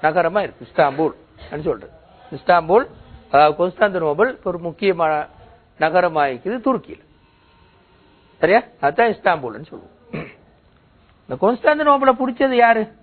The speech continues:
சும்மா விலையும் கொள்வோமே, முஹம்மது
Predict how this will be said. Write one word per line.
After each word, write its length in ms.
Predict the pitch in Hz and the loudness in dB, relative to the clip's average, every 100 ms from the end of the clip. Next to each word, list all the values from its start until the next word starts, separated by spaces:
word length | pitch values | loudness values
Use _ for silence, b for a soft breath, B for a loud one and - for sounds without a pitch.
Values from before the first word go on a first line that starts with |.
| _ _ _ _ | _ _ _ _
சும்மா 180 | 170 202 | -4 0
விலையும் 260 | 190 214 214 | 0 -2 -2
கொள்வோமே, 320 | 220 208 196 - _ _ - - - _ 196 240 254 247 247 240 226 226 233 247 _ _ _ _ _ _ _ _ | -4 -4 -6 -10 _ _ -20 -20 -20 _ _ -20 _ -20 -20 -20 -20 -20 _ -20 _ _ _ _ _ _ _ _
முஹம்மது 680 | 147 - 196 214 214 240 | -12 -2 -2 0 2 2